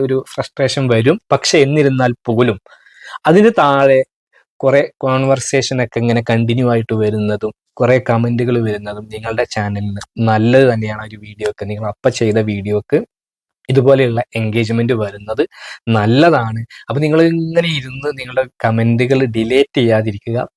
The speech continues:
പകരം അതിന് റിപ്ലൈ കൊടുക്കുക എന്നുള്ളതാണ് ഏറ്റവും നിങ്ങളുടെ ചാനലിന് ഏറ്റവും ബെസ്റ്റ് ആയിട്ടുള്ളത്. ഇനി നമുക്ക് അവസാനത്തെ പോയിന്റ് നോക്കാം.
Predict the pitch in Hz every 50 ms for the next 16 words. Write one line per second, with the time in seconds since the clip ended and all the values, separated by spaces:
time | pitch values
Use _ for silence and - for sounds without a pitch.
0 | _ _ - 117 117 120 143 165 214 269 - _ _ _ _ _ - - _ -
1 | 123 117 123 123 147 - - _ - 127 123 113 117 - _ - 143 135 - -
2 | - - - 123 110 110 - - 110 113 117 117 113 110 107 107 104 101 104 101
3 | 98 101 110 - - _ _ _ - 110 104 101 - - 113 110 110 107 110 110
4 | 117 117 - 110 101 101 101 107 110 123 139 - - - - - - 120 104 104
5 | 98 - - - 110 104 104 98 - 101 95 92 92 90 - - - - _ _
6 | _ _ _ _ _ _ _ _ - 202 208 220 202 180 151 - 151 139 135 -
7 | 156 151 160 160 - 151 135 123 117 113 110 104 104 101 - - 95